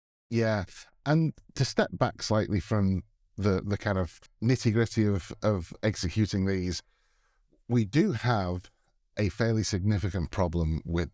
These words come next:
the size of these archives. And we are talking to the documentation, uh, the doc C documentation, uh, team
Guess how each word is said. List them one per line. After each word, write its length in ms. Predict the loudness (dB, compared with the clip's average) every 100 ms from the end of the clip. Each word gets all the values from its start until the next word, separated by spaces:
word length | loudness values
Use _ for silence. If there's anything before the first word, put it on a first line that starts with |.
| -6
the 120 | -6
size 360 | -2 -2 -2
of 80 | -2
these 480 | -2 -2 -2 -6 -10 -14 _ _ -8
archives. 500 | -8 -6 -4 -4 -2
And 160 | 0
we 100 | 2
are 160 | 2 0
talking 460 | 2 0 2 0 0
to 180 | 0
the 80 | 0
documentation, 920 | -2 -2 -2 0 0 0 2 2 2
uh, 160 | 0 -2
the 100 | 0
doc 180 | -2 -2
C 180 | -2 0
documentation, 840 | -2 -4 -2 -2 -2 0 0 0
uh, 180 | -2 -4
team 400 | -2 0 2 0